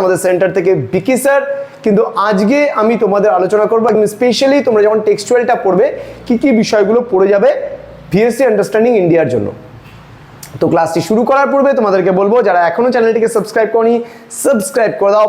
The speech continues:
পাশে থাকা বেল আইকন all প্রেস করে দাও, যাতে নেক্সট টাইম থেকে কোনো ভিডিও আপলোড করলে তার নোটিফিকেশন তুমি সবার আগে পেতে পারো। এছাড়া তোমরা যারা ভাবছো যে কোনো রকম কোয়ারিজের জন্য যোগাযোগ করবে আমাদের সঙ্গে, নির্দ্বিধায় যোগাযোগ করতে পারো আমাদের অফিসিয়াল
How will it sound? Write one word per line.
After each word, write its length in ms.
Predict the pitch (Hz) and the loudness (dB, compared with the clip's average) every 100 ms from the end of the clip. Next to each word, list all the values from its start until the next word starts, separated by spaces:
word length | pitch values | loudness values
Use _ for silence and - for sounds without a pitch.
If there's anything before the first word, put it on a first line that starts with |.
| 202 | 0
পাশে 180 | 165 180 | -2 0
থাকা 120 | 185 160 | 0 2
বেল 120 | 170 170 | 2 2
আইকন 260 | 165 185 185 - - 196 | 0 0 -2 -6 0 2
all 120 | 247 247 | 2 0
প্রেস 180 | 262 247 269 | -2 0 0
করে 100 | 254 | 0
দাও, 100 | 247 | 2
যাতে 120 | 208 180 | 0 0
নেক্সট 140 | 165 185 | 0 0
টাইম 100 | 170 | 0
থেকে 120 | 170 | 2
কোনো 100 | 165 139 | 0 2
ভিডিও 180 | 139 165 185 | 2 2 2
আপলোড 200 | 196 196 | 0 0
করলে 140 | 220 214 | 0 0
তার 100 | 160 | 0
নোটিফিকেশন 380 | 147 139 160 180 196 | 0 0 0 0 0
তুমি 100 | 196 175 | 0 0
সবার 140 | 131 151 | 0 0
আগে 100 | - | -2
পেতে 200 | 135 107 95 | -2 -2 -4
পারো। 140 | 95 - - - - - - | -6 -8 -20 -20 -20 -8 -4
এছাড়া 220 | 202 262 262 | 0 0 0
তোমরা 140 | 240 233 | 0 2
যারা 120 | 226 220 | 2 0
ভাবছো 280 | 220 240 294 294 - - 233 | 0 0 0 -2 -12 -6 -4
যে 60 | 254 | 0
কোনো 140 | 262 294 | 0 0
রকম 160 | 294 302 262 | 2 0 2
কোয়ারিজের 400 | 240 240 233 254 | 2 2 2 2
জন্য 100 | 262 247 | 2 2
যোগাযোগ 240 | 214 226 233 | 2 0 0
করবে 140 | 247 240 | 0 0
আমাদের 160 | 233 240 | 0 0
সঙ্গে, 140 | 254 240 | 0 2
নির্দ্বিধায় 480 | 269 240 277 269 262 | 0 0 2 2 2
যোগাযোগ 240 | 226 214 208 214 | 0 0 2 0
করতে 180 | 196 208 | 0 0
পারো 100 | 214 | 2
আমাদের 180 | 190 165 156 | 2 0 -2
অফিসিয়াল 320 | 170 233 | -2 0